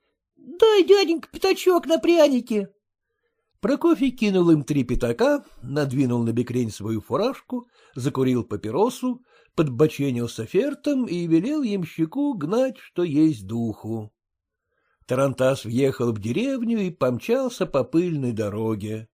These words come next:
Нахлыстанные лошади мчались быстро, ребятишки бежали за тарантасом. Из окон изб выглядывали головы и смотрели вслед. Какой-то проходящий мужик снял шапку,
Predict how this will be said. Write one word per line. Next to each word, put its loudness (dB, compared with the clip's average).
Нахлыстанные -2
лошади -2
мчались 0
быстро, -2
ребятишки 0
бежали 2
за 0
тарантасом. -2
Из 0
окон 0
изб -2
выглядывали 0
головы 0
и -4
смотрели -4
вслед. 0
Какой-то 2
проходящий 2
мужик 2
снял 0
шапку, -2